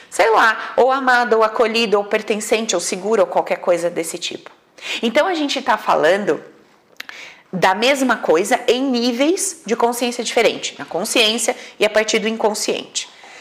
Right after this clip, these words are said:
certo? No fim das contas, o sistema humanizado, ele entende que ele sempre vai procurar aquilo que causa prazer, ou a partir da lógica humana,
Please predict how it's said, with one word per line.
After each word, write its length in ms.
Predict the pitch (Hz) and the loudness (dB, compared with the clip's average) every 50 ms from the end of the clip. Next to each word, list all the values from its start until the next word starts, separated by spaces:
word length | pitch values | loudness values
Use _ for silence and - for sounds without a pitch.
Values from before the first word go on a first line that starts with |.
| - - _ | -20 -20 _
certo? 520 | - - 247 226 262 370 381 - - - - - - - - _ | -2 0 2 2 2 0 -4 -10 -12 -12 -14 -18 -20 -20 -12 _
No 380 | 233 240 277 330 370 403 403 381 | -2 0 2 2 2 2 0 -2
fim 440 | - - - - 269 269 269 262 | -4 -6 -2 0 0 0 0 2
das 300 | 220 214 196 202 - - | 2 2 2 0 -2 -6
contas, 1120 | - - - 214 196 175 170 170 170 185 - - - 262 311 466 494 - - - - - - - - - - - | -6 -4 0 2 2 2 2 0 -4 -6 -6 -2 0 2 2 2 0 0 -2 -4 -4 -6 -10 -16 -20 -16 -6 -2
o 120 | 226 233 | -2 -2
sistema 580 | 233 - 233 226 - - - 262 285 294 302 294 | 0 -2 -2 -4 -2 0 2 2 2 2 0 0
humanizado, 760 | 269 247 233 233 226 208 208 196 208 180 160 170 185 185 | 2 2 2 2 0 -2 -4 -2 2 2 2 4 2 2
ele 140 | 190 185 185 | 0 0 -2
entende 480 | 190 190 - - 190 190 208 208 190 202 | -4 -4 -2 -2 -2 -2 -2 -4 -6 -8
que 420 | 202 - - 156 123 - - - - - - - | -8 -4 -4 -4 -4 -4 -6 -12 -20 -20 -10 -8
ele 160 | 147 160 160 | -8 -6 -6
sempre 360 | 165 - - 220 262 320 - 262 | -4 -2 -2 -2 -2 0 0 0
vai 160 | - 233 220 | 0 0 0
procurar 420 | - - - - - 175 160 160 | 0 -4 -4 0 0 2 2 2
aquilo 260 | 165 - - 170 165 | 0 0 -2 -2 -2
que 120 | 165 - - | -2 -4 -4
causa 300 | - 160 151 156 151 156 | 0 0 0 0 0 -2
prazer, 760 | - - 139 139 135 139 135 151 214 - - - - - - _ | -2 -2 -2 0 0 0 0 0 0 0 -6 -14 -20 -20 -6 _
ou 120 | - 185 196 | 2 2 2
a 40 | |
partir 340 | 196 - 175 165 - - 170 | 2 2 0 0 0 -2 -2
da 120 | 160 160 143 | 0 2 2
lógica 400 | 156 147 147 151 - - - 277 | 2 2 2 0 0 0 0 2
humana, 420 | 269 262 277 302 320 359 370 | 2 2 2 2 0 -2 -4